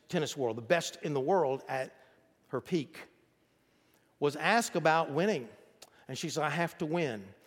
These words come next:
because winning makes me feel pretty." Well, if winning was making her feel pretty, then tennis meant more to her than anything else. What is it in our, in your life that gives you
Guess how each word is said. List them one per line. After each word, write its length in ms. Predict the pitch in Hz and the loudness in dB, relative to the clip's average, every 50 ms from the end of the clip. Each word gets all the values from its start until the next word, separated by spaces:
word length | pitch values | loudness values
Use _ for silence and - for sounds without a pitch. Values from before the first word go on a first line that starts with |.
| _ _ _ | _ _ _
because 260 | - 131 - 151 123 123 | -12 -8 -6 -6 -6 -6
winning 360 | 123 127 160 185 175 147 131 | -4 -4 -2 0 0 -2 -2
makes 240 | 131 139 - - - | -4 -6 -6 -8 -8
me 100 | 131 117 | -8 -8
feel 220 | - - 120 110 | -6 -6 -8 -8
pretty." 440 | 107 - - 131 110 107 101 95 - _ _ _ _ _ _ _ _ _ _ _ _ _ _ _ _ _ _ - - - - | -8 -10 -10 -10 -10 -10 -12 -16 -20 _ _ _ _ _ _ _ _ _ _ _ _ _ _ _ _ _ _ -20 -20 -6 0
Well, 120 | 160 170 | 2 2
if 100 | 170 143 | 2 2
winning 500 | 165 170 156 156 208 254 240 190 151 143 | 0 -4 0 2 4 4 4 4 2 2
was 260 | 139 151 135 - - - - - - - - _ - | 2 2 2 0 -4 -12 -18 -20 -20 -20 -20 _ -6
making 260 | 151 160 156 160 139 | -4 -4 -4 -6 -6
her 120 | 139 147 127 | -6 -6 -6
feel 220 | - - 143 123 | -4 -4 -4 -4
pretty, 420 | - - - 190 202 175 120 101 90 - - - _ _ _ _ _ _ _ _ _ _ _ _ _ _ | -4 -6 -4 -2 -2 -2 -2 -6 -10 -16 -20 -20 _ _ _ _ _ _ _ _ _ _ _ _ _ _
then 260 | 151 151 143 131 113 - - - - | 2 2 2 2 -2 -8 -14 -16 -14
tennis 520 | - - - 247 269 262 185 - - - | -8 -2 -2 0 0 0 -2 -2 -4 -6
meant 280 | 135 127 117 117 120 - | -6 -6 -6 -6 -8 -6
more 460 | 131 135 123 117 117 120 120 123 123 - - - - - _ _ - | -4 -4 -2 -2 -2 -4 -6 -8 -10 -14 -18 -20 -20 -20 _ _ -8
to 100 | 147 135 | -8 -4
her 400 | 135 165 170 180 196 208 202 202 - - - - | -2 0 0 2 0 0 -2 -6 -14 -20 -16 -10
than 160 | - 151 143 - | -8 -8 -6 -4
anything 480 | 190 190 196 220 208 - 220 226 226 | -4 -2 -2 -2 -2 -2 -4 -4 -4
else. 560 | 226 247 254 233 - - - - - - - - _ _ _ _ _ _ _ _ _ _ _ _ _ _ _ _ _ _ _ - | -6 -8 -8 -12 -14 -14 -12 -12 -12 -12 -14 -16 _ _ _ _ _ _ _ _ _ _ _ _ _ _ _ _ _ _ _ -2
What 240 | 147 185 254 277 277 | 2 4 4 6 4
is 160 | 254 196 180 | 2 2 2
it 120 | 208 185 | 2 4
in 100 | 214 202 | 4 4
our, 140 | 190 175 - - | 4 2 2 0
in 120 | 170 170 175 | -2 0 0
your 140 | 170 175 | 0 0
life 280 | 165 147 147 151 151 - | 2 2 2 2 0 -2
that 160 | 143 120 117 | -6 -6 -2
gives 280 | - 185 214 202 - 175 | 0 0 2 0 -2 -2
you 300 | 180 185 185 190 185 | 0 0 0 0 0